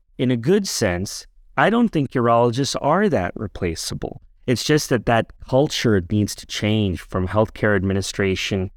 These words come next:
to provider practice to be more positive towards urology. And the best way to do that,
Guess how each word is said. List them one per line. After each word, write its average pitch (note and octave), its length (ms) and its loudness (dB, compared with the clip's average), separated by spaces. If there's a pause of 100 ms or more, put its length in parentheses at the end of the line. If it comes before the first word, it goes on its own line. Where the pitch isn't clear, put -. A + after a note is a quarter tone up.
(100)
to G#2 120 0
provider G#2+ 640 2
practice E2+ 800 -4 (360)
to A#2 120 0
be A2+ 160 2
more G#2 240 2
positive F#2+ 640 0
towards F#2 320 -2
urology. F2+ 580 0
And F#2+ 120 -2
the G2 60 -2
best - 460 -2
way G#2 120 4
to F2+ 100 -2
do E2+ 220 -2
that, E2 240 -6